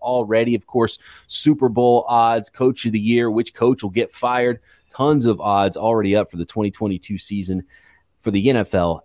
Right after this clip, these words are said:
at BetOnline, but Major League Baseball as well, N B A, N H L, combat sports, esports, golf, uh, live in-game betting. So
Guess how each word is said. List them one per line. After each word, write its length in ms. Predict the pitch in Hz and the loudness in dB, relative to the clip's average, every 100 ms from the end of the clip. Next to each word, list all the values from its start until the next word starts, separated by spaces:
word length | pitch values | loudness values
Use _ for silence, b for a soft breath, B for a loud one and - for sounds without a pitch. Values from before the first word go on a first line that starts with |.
| _ | _
at 320 | - 107 107 - 98 | -4 -4 -6 -14 -14
BetOnline, 680 | 90 98 92 90 87 92 98 | -8 -6 -4 -4 -4 -4 -4
but 100 | 175 | -4
Major 220 | 233 214 | -4 -2
League 140 | 226 175 | -2 2
Baseball 440 | 196 - 165 160 | 0 0 0 2
as 140 | 131 | 2
well, 180 | 156 135 | 2 2
N 160 | 104 139 | 2 2
B 180 | 127 123 | 2 2
A, 240 | 95 - | 2 2
N 80 | 147 | 2
H 220 | 135 - | 2 0
L, 160 | 92 78 | -4 -6
combat 540 | - 143 160 104 - | -8 -4 -2 -2 -4
sports, 400 | - 85 - - 147 | -8 -8 -8 -10 -8
esports, 640 | 170 160 - 95 - - - | -4 -4 -2 -2 -4 -10 -16
golf, 540 | 101 139 156 101 _ _ _ _ _ _ _ _ - | -4 2 2 0 _ _ _ _ _ _ _ _ -14
uh, 240 | 90 - - | -12 -12 -12
live 400 | 110 107 135 151 | -6 -2 0 -2
in-game 720 | 131 160 196 170 147 117 90 80 | -2 0 0 2 2 2 -2 -6
betting. 440 | 104 95 76 62 | -6 -6 -8 -14
So 520 | - 127 107 87 85 | -6 -2 0 -2 -6